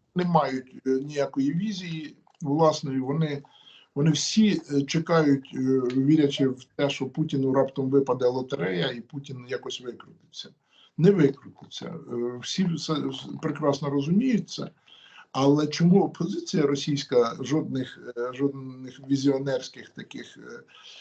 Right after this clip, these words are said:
підходів не демонструє? Це дивно. Ну, тому що, тому що вони лапухи, тому що вони не, не для,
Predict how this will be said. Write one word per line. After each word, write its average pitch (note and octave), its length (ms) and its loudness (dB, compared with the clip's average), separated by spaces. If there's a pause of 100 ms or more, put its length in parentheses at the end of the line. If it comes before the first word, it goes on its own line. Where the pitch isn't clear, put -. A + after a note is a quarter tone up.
(160)
підходів C3+ 680 2
не C3+ 120 2
демонструє? B2+ 840 0
Це E3 420 2
дивно. D#3+ 720 2 (960)
Ну, E3 120 4
тому F#3+ 300 6
що, G3+ 200 4
тому G3 300 6
що G3 160 2
вони F#3+ 320 2
лапухи, G3 540 -2
тому C3+ 240 -4
що D3 160 -6
вони E3 180 4
не, E3 240 4
не E3 240 8
для, D#3+ 640 2